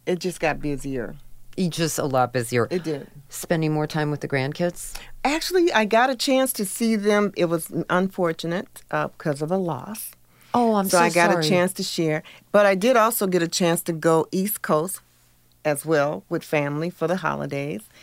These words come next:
Speaker 1: So I had a chance to visit with them. And again, as David was, uh, working, I had an opportunity to, uh, jump on a ship, uh, with, uh, him.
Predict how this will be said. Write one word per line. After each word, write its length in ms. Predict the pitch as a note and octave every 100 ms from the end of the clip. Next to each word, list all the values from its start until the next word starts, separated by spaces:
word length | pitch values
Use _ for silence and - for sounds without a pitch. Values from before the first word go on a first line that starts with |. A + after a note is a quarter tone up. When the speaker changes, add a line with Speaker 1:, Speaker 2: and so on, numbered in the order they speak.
| - -
Speaker 1:
So 160 | F3
I 80 | D#3+
had 180 | E3+ D#3
a 60 | D#3
chance 320 | - D#3 D#3
to 100 | D#3+
visit 360 | D3 D3+ D3+ D3+
with 180 | D#3
them. 380 | - C#3+ C#3 D#3+ - - -
And 200 | - E3
again, 460 | E3 D#3 E3 D#3+ E3+ - _ _
as 180 | D#3 C#3+
David 380 | D#3 D#3 D#3 E3
was, 300 | D#3+ D#3 -
uh, 300 | D#3+ D3 - - _ _ _
working, 540 | - E3+ E3+ F3+ G#3+ B3+ -
I 80 | D#3
had 260 | D#3+ D3+
an 120 | D3+
opportunity 720 | D3+ D3+ D3+ - E3+ E3 D#3+ D#3+
to, 320 | - D#3+ D3 D3+ - - - -
uh, 220 | E3 D3+
jump 340 | C#3 E3 E3 E3+
on 200 | D#3+ E3
a 60 |
ship, 400 | F3+ - F#3 C4 _ _ -
uh, 60 |
with, 160 | D3 - _ -
uh, 140 | D#3
him. 480 | D3+ G#3+ G3+ G3